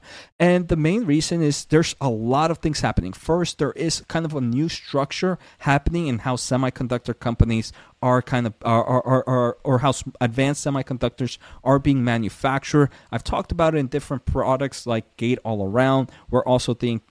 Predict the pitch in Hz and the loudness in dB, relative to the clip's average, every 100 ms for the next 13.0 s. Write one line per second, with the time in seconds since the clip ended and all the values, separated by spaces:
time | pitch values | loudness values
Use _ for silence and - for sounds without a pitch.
0 | 110 - 139 120 127 123 110 101 - 123 | -10 -2 0 0 -4 -2 -4 -4 -2 -2
1 | 113 104 104 123 135 131 - 110 - 123 | 0 0 2 2 2 0 -4 -8 -4 -4
2 | 107 113 110 - - 123 - 208 240 123 | -2 -2 -4 -6 -14 -14 -6 -2 2 2
3 | 120 117 - _ _ _ _ _ _ _ | 2 -2 -6 _ _ _ _ _ _ _
4 | - - _ - 175 151 165 190 135 139 | -20 -20 _ 2 2 4 2 0 2 4
5 | 143 143 - _ _ _ 147 143 147 143 | 6 4 0 _ _ _ -6 0 0 2
6 | 175 170 151 147 147 - - 139 151 - | 0 0 -2 0 -2 -2 0 4 4 0
7 | - 147 147 127 113 110 120 120 120 110 | -6 0 0 2 2 4 6 6 4 0
8 | _ - 127 117 - 120 120 113 123 104 | _ -2 -2 -2 -2 -2 -2 -2 -4 -2
9 | 110 - 107 - - 120 113 117 113 - | -2 0 -4 -4 -2 -2 0 -2 -4 -6
10 | 110 113 - 107 - 107 - - 107 92 | -6 -6 -6 -6 -2 -2 -4 -6 -6 -6
11 | - 156 180 - 92 - - 143 151 151 | -6 -6 -4 -4 -6 -8 -6 -4 -2 -2
12 | 165 - 143 135 147 135 143 - 120 | -2 0 0 0 -2 -2 -2 -2 -6